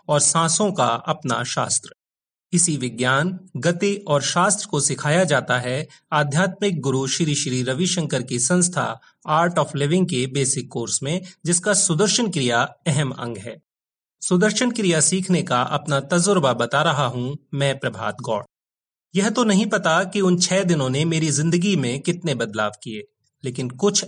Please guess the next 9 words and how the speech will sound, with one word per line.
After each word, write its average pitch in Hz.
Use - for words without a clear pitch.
ऐसे 165
एहसास 135
जरूर 143
कराए 139
जो 147
शब्दों 175
से 131
परे 117
हैं। 107